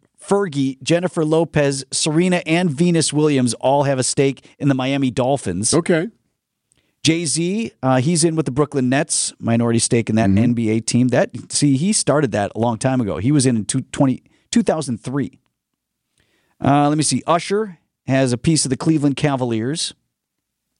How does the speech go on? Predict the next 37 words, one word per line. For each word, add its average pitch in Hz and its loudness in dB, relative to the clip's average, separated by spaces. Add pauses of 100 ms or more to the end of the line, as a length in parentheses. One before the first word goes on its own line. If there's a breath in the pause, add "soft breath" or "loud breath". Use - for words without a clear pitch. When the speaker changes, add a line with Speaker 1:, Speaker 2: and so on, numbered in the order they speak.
(760)
Speaker 2:
Back 123 -2
when 117 -4
LeBron 123 -2
was 120 -6
probably 139 -2
good. 147 0
Speaker 1:
I 123 2
suppose, 117 -4
right? 123 0
Speaker 2:
And 143 -2
Speaker 1:
So 135 0
Speaker 2:
there. 139 -4 (1200 soft breath)
Speaker 1:
are, 120 -2
are 131 2
we 151 -2
in 185 -2
a 175 -4
position 180 0
to 208 2
make 185 -2
a, 170 2 (100)
a 151 0
purchase 185 -2
of 185 -2
any 190 0
kind? 208 0
Speaker 2:
We 202 2
might 262 2
have 208 0
to 180 0
consider 143 2
this. 87 -4
Speaker 1:
Should 120 0
invest 139 2
in 139 -2
a 131 -4
team? 170 -2